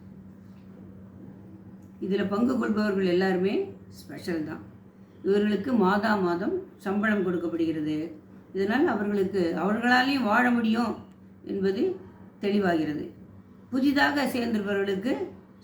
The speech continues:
ஸ்டைஃபன் கொடுக்கப்படுகிறது. இதனால் அவர்கள் வீட்டுக்கு பாரமாக இருக்க மாட்டார்கள் என்பது தெளிவாகிறது. இந்த இடத்திற்கு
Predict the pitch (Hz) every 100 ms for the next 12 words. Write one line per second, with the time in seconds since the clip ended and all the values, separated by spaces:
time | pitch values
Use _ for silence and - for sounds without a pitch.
0 | - - 226 240 240 208 185 180 170 170
1 | 160 160 165 170 - - - - 202 214
2 | 247 214 202 196 190 233 247 190 180 180
3 | 226 233 226 226 196 180 202 190 190 185
4 | 190 170 170 175 226 381 - - - -
5 | - 202 214 202 180 160 151 160 - -
6 | - - 208 254 233 190 196 196 190 -
7 | 226